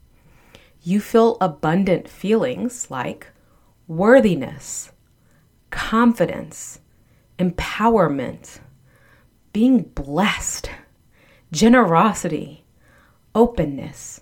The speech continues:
contentment, gratefulness,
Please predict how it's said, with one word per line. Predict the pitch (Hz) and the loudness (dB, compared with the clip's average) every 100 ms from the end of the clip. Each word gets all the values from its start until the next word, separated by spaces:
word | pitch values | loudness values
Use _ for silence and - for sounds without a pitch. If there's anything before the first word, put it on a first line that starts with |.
| _ _ _ - | _ _ _ -18
contentment, | - 175 - - 202 - 151 - - - - _ _ _ _ _ - | -8 -6 -6 -8 -8 -6 -10 -10 -16 -20 -20 _ _ _ _ _ -16
gratefulness, | 165 151 190 226 - 180 160 - - - - | -12 -4 0 0 -2 -6 -4 -6 -10 -16 -20